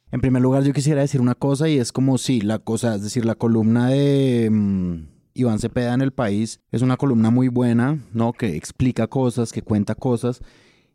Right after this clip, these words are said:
Y eso es una cosa que yo sí quiero decir. A mí me parece muy distinto el hecho de que un senador de la República tenga un espacio de opinión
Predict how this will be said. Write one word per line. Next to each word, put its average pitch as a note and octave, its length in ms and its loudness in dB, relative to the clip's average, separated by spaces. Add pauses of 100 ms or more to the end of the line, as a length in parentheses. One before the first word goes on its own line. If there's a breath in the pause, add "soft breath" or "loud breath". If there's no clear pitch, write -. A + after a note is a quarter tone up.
(140)
Y F#3+ 260 2 (140)
eso B2+ 200 -2
es - 60 -14
una C#3 160 2
cosa C#3 180 0
que C#3 100 -2
yo A#2+ 100 2
sí G#2+ 100 -4
quiero B2+ 180 0
decir. C3 200 0
A C#3+ 40 2
mí C#3 100 2
me G#2+ 80 0
parece A#2 260 -2
muy B2+ 240 2
distinto B2 680 -2
el A#2 140 0
hecho G2+ 240 -2
de A2 100 -2
que - 280 -2
un G#2+ 440 2 (240)
senador G#2+ 480 -4
de A2 100 -4
la B2 100 -4
República A#2 720 -2 (220 soft breath)
tenga D3 280 0
un B2 80 0
espacio A#2+ 480 -2
de A#2+ 60 2
opinión A2 480 0